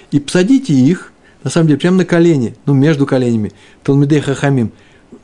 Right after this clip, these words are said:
приблизь-, приближайте их к мудрецам,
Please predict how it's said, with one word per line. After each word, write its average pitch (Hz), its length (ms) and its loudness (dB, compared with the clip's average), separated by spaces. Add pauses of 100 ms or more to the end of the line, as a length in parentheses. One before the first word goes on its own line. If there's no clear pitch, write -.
приблизь-, 160 680 0
приближайте 147 720 0
их 175 360 -4 (100)
к - 160 -2
мудрецам, 131 920 0